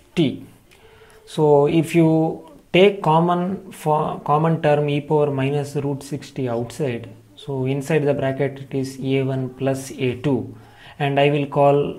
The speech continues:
one more constant for that, that is A three.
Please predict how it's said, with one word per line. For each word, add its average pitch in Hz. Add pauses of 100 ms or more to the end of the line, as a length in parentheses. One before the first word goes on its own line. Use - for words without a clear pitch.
(140)
one 135
more 165
constant 135
for 127
that, 147
that 135
is 131
A 120
three. 127